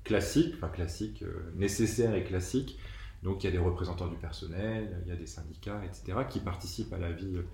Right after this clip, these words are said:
au dialogue social dans Biocop. Donc c'est bien deux choses séparées,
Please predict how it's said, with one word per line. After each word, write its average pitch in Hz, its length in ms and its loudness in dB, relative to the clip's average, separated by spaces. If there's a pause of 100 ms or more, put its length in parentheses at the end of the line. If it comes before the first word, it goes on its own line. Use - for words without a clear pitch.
(140)
au 104 120 6
dialogue 101 280 10
social 98 380 0
dans 90 100 2
Biocop. 92 360 4
Donc 95 100 2
c'est 98 140 2
bien 107 180 6
deux 110 140 8
choses 117 260 2
séparées, 95 580 0